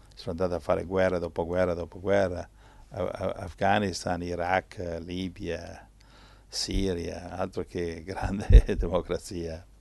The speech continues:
Allora qui bisogna prestare attenzione perché stiamo parlando sul serio di una seconda Europa e se l'iniziativa è guidata dalla Germania è meglio prenderla sul serio,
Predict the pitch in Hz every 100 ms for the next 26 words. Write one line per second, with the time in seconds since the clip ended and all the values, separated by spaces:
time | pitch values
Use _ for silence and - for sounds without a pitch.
0 | - - - - - - 175 151 131 196
1 | 190 120 - 98 107 101 - 98 - 131
2 | 98 87 92 87 95 113 101 120 139 135
3 | 117 147 - 117 143 107 92 85 90 98
4 | 95 90 90 107 87 - - - - -
5 | - 104 - 143 117 110 95 - 107 135
6 | 135 101 95 92 104 113 104 95 95 95
7 | 123 117 92 101 123 - 107 104 95 -
8 | 95 95 101 - 78 - 80 80 80